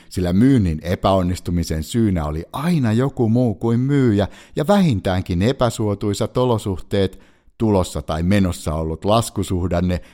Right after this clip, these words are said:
tai ongelmat kotona. Kerran pienempien bonuksien suivaannuttamat myyntihenkilöt marssivat yksissä tuumin ammattiliiton puheille.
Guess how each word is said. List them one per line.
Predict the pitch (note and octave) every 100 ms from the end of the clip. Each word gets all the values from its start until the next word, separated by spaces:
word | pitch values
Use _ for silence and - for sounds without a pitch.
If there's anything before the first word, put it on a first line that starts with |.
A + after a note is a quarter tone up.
| -
tai | C#3 D3+
ongelmat | G3 D#3+ A2 G2 G2+ -
kotona. | - A#2+ - D2 B1+ A#1+ - _ _ _ _ _ _ _ _ _ -
Kerran | F#3 G2 F2 E2
pienempien | - G#2 G2+ F2 E2+ F#2 E2+ F2
bonuksien | G#2 A#2 G2+ - F2+ D#2+
suivaannuttamat | C#3+ C#3+ A#2 A2+ G#2+ G2+ A2+ G#2 -
myyntihenkilöt | C3 A#2+ G2+ G2 F#2+ F#2 F#2+ F2+
marssivat | F#2+ F#2+ F#2 - E2 D#2
yksissä | B2+ D3 - B2 - A#2
tuumin | A#2+ G#2+ F#2 D#2
ammattiliiton | F2+ A2 A2 A2 G2+ F#2 F2+ G#2 G2+
puheille. | G#2 F2+ D#2 C#2+ C#2 C2+ B1+